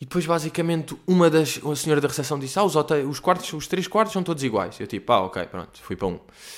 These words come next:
E depois, eh, mais tarde,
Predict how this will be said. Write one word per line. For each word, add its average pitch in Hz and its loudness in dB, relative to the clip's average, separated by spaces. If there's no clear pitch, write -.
E 175 -2
depois, 117 0
eh, 101 0
mais 131 0
tarde, 95 2